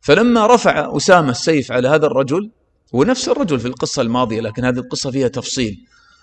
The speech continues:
قال: "فلما رفع السيف قال: 'لا إله إلا الله.'" فقتله أسامة.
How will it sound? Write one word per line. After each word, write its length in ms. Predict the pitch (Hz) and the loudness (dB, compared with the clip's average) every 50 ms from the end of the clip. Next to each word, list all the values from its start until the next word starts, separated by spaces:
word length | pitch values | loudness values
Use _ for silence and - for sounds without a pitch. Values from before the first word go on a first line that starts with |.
| _ _ _ - | _ _ _ 4
قال: 220 | 185 208 220 202 | 6 6 6 6
"فلما 380 | 156 185 196 233 247 233 240 220 | 4 4 4 4 4 2 2 0
رفع 280 | 226 196 180 180 160 | 0 0 2 2 2
السيف 440 | 170 156 - - 214 233 240 - - | 0 0 0 0 0 0 0 -2 -2
قال: 240 | - - 202 190 175 | 2 4 6 6 6
'لا 720 | 160 160 160 180 208 202 190 185 175 170 160 156 147 143 | 6 6 8 8 8 8 8 6 4 4 4 4 4 4
إله 460 | 135 - - 139 139 175 185 151 135 120 | 2 0 0 0 0 0 0 0 -2 -4
إلا 280 | - 127 120 107 110 | -4 -6 -6 -6 -8
الله.'" 320 | 104 98 98 95 90 87 - _ _ _ _ _ _ _ _ _ _ _ _ _ _ _ _ _ _ _ _ | -10 -10 -10 -10 -10 -10 -12 _ _ _ _ _ _ _ _ _ _ _ _ _ _ _ _ _ _ _ _
فقتله 800 | - - 120 - - 160 151 - 131 117 120 117 117 135 151 - | -2 -2 0 2 2 2 2 2 2 2 2 2 2 0 0 -2
أسامة. 480 | 113 - - 95 92 95 104 95 90 | -2 -2 -2 -2 -2 -4 -6 -10 -12